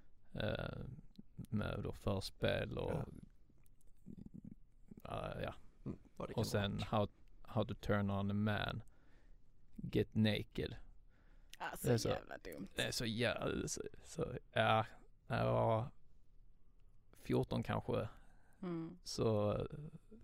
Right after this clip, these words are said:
Speaker 1: hade det varit rätt, liksom.
Speaker 2: Mm.
Speaker 3: Jag kände mig så vilseledd när jag började knulla.
Speaker 1: Ja.
Speaker 3: Att det, det kändes som att man trodde att det skulle räcka då, på något
Speaker 1: Ja.
Speaker 3: sätt. Eh, och sen så bara, visst ja, jag kanske måste göra någonting också.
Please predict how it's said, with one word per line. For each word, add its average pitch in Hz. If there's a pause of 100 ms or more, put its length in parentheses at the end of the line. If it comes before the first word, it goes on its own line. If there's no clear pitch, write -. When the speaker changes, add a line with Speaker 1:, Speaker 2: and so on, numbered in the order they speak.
(120)
Speaker 1:
hade 113
det 107 (400)
varit - (280)
rätt, 107
liksom. - (140)
Speaker 2:
Mm. 131 (160)
Speaker 3:
Jag 254
kände 320
mig 339
så 294
vilseledd 202
när 254
jag 247
började 190
knulla. 233 (220)
Speaker 1:
Ja. 123
Speaker 3:
Att -
det, 247 (200)
det 226
kändes 262
som -
att -
man 202
trodde 240
att 214
det 240
skulle 208
räcka -
då, 202
på -
något 117
Speaker 1:
Ja. -
Speaker 3:
sätt. - (500)
Eh, 180
och 233
sen 226
så 202
bara, 196
visst 247
ja, 156
jag 160
kanske 185
måste 185
göra 202
någonting 196
också. 180